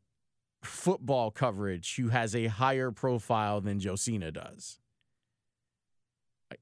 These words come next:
I, I don't know if there is one. I think when Pam Oliver was front and center on the Fox broadcast, I think that would be an argument. But from a sheer reporting standpoint, there isn't really anyone like Josina in the industry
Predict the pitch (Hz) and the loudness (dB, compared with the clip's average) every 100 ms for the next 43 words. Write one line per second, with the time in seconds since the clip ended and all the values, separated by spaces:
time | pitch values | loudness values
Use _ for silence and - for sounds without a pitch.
0 | 101 110 - _ 120 135 135 131 131 113 | -6 -6 -6 _ 2 2 4 4 4 2
1 | 117 107 - 131 123 85 - - _ _ | 0 0 0 0 0 -4 -10 -14 _ _
2 | _ - 113 147 131 113 139 131 123 101 | _ -4 0 2 0 0 2 2 0 0
3 | 147 147 139 117 131 135 120 131 123 113 | 2 2 4 4 4 2 0 0 0 0
4 | 110 - 135 101 104 - 135 147 170 180 | -2 0 -2 0 -2 0 2 2 0 -4
5 | - _ _ _ _ _ _ 120 120 113 | -14 _ _ _ _ _ _ 0 0 2
6 | 131 127 - 143 143 143 160 147 151 143 | 4 4 2 4 4 4 4 4 4 0
7 | 127 127 104 117 117 123 95 123 120 107 | 0 0 2 2 2 0 0 0 0 0
8 | 101 113 120 139 147 117 117 107 131 120 | 2 2 2 0 0 0 0 0 0 0
9 | 110 - 156 175 175 123 107 - 160 196 | 0 0 2 2 2 0 -2 -2 0 2
10 | 143 101 - 107 90 90 95 87 87 - | 0 -2 -4 -4 -4 -6 -6 -6 -8 -12
11 | _ _ _ _ _ - 131 151 156 202 | _ _ _ _ _ 0 2 2 0 -2
12 | 113 120 139 135 131 127 127 123 117 113 | -2 -2 0 2 2 2 0 0 2 2
13 | 127 113 117 107 - 120 110 107 - - | 2 0 0 0 0 0 0 -2 -4 -2
14 | 127 131 113 107 123 175 85 - - 50 | 0 0 0 0 0 0 -2 -6 -8 -14